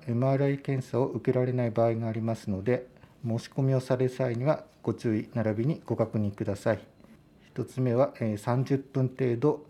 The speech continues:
仰向けに寝ていられない方、閉所恐怖症がある方。二つ目は、心臓ペースメーカーや埋め込み式の除細動式がある方。三つ目は、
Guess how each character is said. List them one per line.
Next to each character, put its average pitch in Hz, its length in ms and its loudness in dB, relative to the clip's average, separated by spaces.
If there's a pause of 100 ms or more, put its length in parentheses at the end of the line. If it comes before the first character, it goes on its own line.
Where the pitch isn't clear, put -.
(360)
仰 104 160 0
向 135 100 0
け 135 160 -4
に 120 140 0
寝 101 100 0
て 104 140 -4
い 104 100 2
ら 107 140 2
れ 135 100 2
な 131 120 -2
い 117 40 -2
方、 - 380 -6 (640)
閉 117 160 2
所 117 140 -4
恐 113 200 0
怖 110 100 -4
症 113 200 -2
が 143 100 4
あ 131 60 4
る - 80 -2
方。 - 340 -6 (960)
二 - 240 -8
つ - 160 -6
目 113 140 0
は、 120 220 2 (280)
心 131 340 -4
臓 131 200 2
ペ 131 200 0
ー - 40 -4
ス 127 140 -8
メ 123 180 0
ー 120 80 -6
カ 113 140 -2
ー 113 120 -2
や 135 180 0 (300)
埋 117 60 -4
め 113 140 4
込 117 180 -2
み 120 120 0
式 - 220 -12
の 117 220 -2 (160)
除 110 120 -2
細 113 240 0
動 117 200 -4
式 - 240 -14
が 135 240 0
あ 117 40 -4
る 107 100 -4
方。 - 380 -8 (1160)
三 117 180 -2
つ - 160 -8
目 113 160 -2
は、 131 220 2